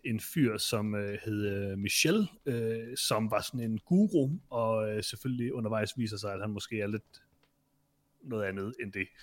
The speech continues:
Øhm, det er sådan en, øh, jeg ved ikke, om man kan sige, det er en twistfilm. Det, jeg ved ikke, om det sådan er super overraskende, hvor den går hen, men det er rimelig, øh, intenst, der hvor den går hen, og man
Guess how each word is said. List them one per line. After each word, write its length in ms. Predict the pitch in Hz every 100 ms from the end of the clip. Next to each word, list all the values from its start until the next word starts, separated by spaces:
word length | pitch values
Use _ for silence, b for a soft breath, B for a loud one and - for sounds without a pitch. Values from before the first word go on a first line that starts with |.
| B B B B -
Øhm, 680 | 117 107 104 104 104 107 -
det 100 | 147
er 40 | 139
sådan 260 | 147 127
en, 60 | 110
øh, 60 | 104 101
jeg 80 | 101 -
ved 100 | 131
ikke, 100 | 131
om 40 | 123
man 100 | 104
kan 60 |
sige, 100 | - -
det 60 |
er 20 | 101
en 40 | -
twistfilm. 400 | 104 - - 95
Det, 140 | 113 131
jeg 80 | 127
ved 60 |
ikke, 120 | 131
om 100 | 113
det 120 | 104 101
sådan 100 | 110
er 40 |
super 240 | - 117
overraskende, 460 | 104 110 107 98 123
hvor 140 | 107
den 120 | 98 107
går 140 | -
hen, 180 | 117 117 -
men 180 | 117
det 160 | 101 104
er 120 | 104 110
rimelig, 260 | 196 156
øh, 280 | 110 98 98 - - - b b -
intenst, 540 | 113 - 151 123 -
der 100 | 113
hvor 100 | 98
den 120 | 92
går 100 | 107
hen, 200 | 95 107 113
og 100 | 107
man 320 | 104 101 107